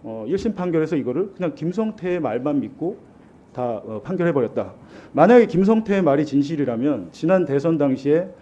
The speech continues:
쌍방울이 이재명, 어, 후보의, 어, 변호사비를 대납해줬다, 이런 의혹이 굉장히 컸고 선거에 영향을 상당히 미쳤던 걸로 아는데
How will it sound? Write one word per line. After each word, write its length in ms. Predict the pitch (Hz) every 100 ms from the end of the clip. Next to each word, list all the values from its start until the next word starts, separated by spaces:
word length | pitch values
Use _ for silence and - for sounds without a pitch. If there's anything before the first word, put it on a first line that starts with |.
| - -
쌍방울이 600 | 190 208 202 190 185 143
이재명, 480 | 147 165 165 151 143
어, 220 | 113 110 107
후보의, 460 | 165 156 143 120 - - - - - - - - -
어, 260 | 95 90 -
변호사비를 580 | 151 196 196 185 175
대납해줬다, 800 | 135 135 151 151 139 135 107 92 -
이런 200 | 175 180
의혹이 260 | 170 185
굉장히 320 | 147 156 180 180
컸고 180 | 180
선거에 320 | 185 214 202 143
영향을 220 | 135 139
상당히 260 | 175 170 110
미쳤던 360 | - 160 160
걸로 180 | 139 143
아는데 500 | 98 95 104 139